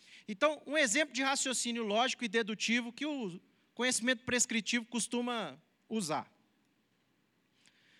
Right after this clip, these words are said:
Tá aí, todos os homens são mortais, Sócrates é um homem, logo, Sócrates é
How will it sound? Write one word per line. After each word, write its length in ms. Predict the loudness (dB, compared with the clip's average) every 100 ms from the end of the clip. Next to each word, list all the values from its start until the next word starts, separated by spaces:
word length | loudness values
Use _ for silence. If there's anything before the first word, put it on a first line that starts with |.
| _ _ _ _ _ _ _
Tá 80 | 2
aí, 160 | 4 4
todos 340 | 4 4 4
os 160 | 2 4
homens 240 | 4 4
são 140 | 2 2
mortais, 840 | 0 2 4 4 4 -2 -4 -8 -14 _ _ _ _ _ _ _ -8
Sócrates 800 | 0 4 4 4 0 2 0
é 80 | 0
um 140 | 0 0
homem, 520 | 2 6 6 4 0
logo, 680 | 0 4 6 4 0 -2 -2
Sócrates 720 | -2 0 0 -2 -4 -2 2
é 200 | 4